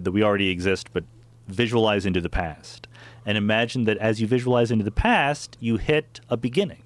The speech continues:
You hit a first moment of time, a time when time itself came into existence. But there's no time out of which it came.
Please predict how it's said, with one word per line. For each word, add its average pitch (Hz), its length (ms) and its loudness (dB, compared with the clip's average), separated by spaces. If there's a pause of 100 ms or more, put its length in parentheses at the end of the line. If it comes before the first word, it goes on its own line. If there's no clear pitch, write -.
(280)
You 101 140 0
hit - 200 -2
a 117 60 -4
first - 560 -2
moment 117 400 0
of 98 140 -6
time, 98 480 -6 (640)
a 98 100 -8
time 117 380 2
when 104 300 2
time 117 320 0
itself 113 340 -2
came 113 240 -2
into 101 240 -2
existence. - 720 -2
But 95 100 -10
there's 107 180 -2
no 143 200 2
time 143 420 0
out 160 160 2
of 127 80 2
which 123 160 0
it 107 80 -6
came. 101 320 -4